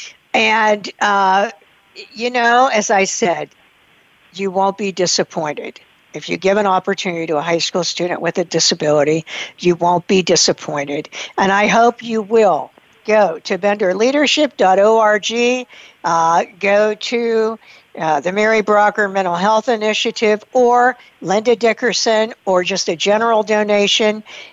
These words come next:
Uh, I, I, you're, you're changing a life. You're helping us change or save a life. Uh, bender leadership dot org. So,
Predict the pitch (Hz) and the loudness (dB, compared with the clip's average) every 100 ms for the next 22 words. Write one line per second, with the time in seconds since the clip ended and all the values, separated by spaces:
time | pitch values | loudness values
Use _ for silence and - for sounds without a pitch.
0 | _ - 165 170 - 185 175 - 180 170 | _ -2 0 0 0 2 2 0 0 0
1 | 170 - 190 180 - 190 170 - 208 208 | -4 -10 -4 -2 -2 -4 -2 0 0 0
2 | 214 208 190 170 139 - - 165 160 185 | 0 0 2 0 -2 -8 -10 -6 0 0
3 | 175 196 180 165 - - - - - 254 | 0 -2 -2 -2 -6 -16 -20 -10 -2 0
4 | 269 285 285 - 233 220 233 226 - 233 | 2 0 -4 -2 2 2 2 0 0 2
5 | 226 208 - 180 160 147 147 - - - | 4 2 -2 -4 -2 -2 -4 -8 -20 -20
6 | - - _ - 160 165 170 190 240 226 | -20 -20 _ -2 -2 -2 -2 -2 0 0
7 | 208 180 170 - 170 156 170 151 151 170 | 0 0 0 0 -2 -2 0 0 0 -2
8 | 180 160 160 156 151 175 147 147 - - | 0 0 0 -2 -2 -6 -6 -12 -14 -18
9 | - - 226 | -8 0 2